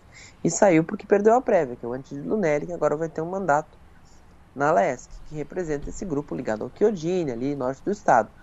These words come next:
Então, o, o, o Cobalcini é o nome natural pra ser o contraponto dentro do M D B a esse grupo de Jaraguá do Sul,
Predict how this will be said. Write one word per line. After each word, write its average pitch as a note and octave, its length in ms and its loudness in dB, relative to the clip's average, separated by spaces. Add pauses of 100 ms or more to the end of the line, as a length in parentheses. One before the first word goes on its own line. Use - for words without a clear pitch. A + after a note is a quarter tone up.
(200)
Então, B2+ 200 -2
o, - 220 -6 (160)
o, C3 360 -2
o B2 80 -6
Cobalcini D3+ 580 0
é - 60 0
o A#3 80 -2
nome A#3 260 0
natural D3+ 480 2
pra G#3 160 -4
ser A3 160 -6
o A#3 80 -4
contraponto B3+ 840 -4
dentro D3 200 -6
do C#3+ 80 -6
M D#3 100 -10
D D#3 100 -6
B D3+ 260 -6 (380)
a E3+ 160 2
esse G3 220 -6
grupo D3+ 240 -8
de A#2 80 -14
Jaraguá A#2+ 320 -2
do A#2 100 -14
Sul, - 220 -18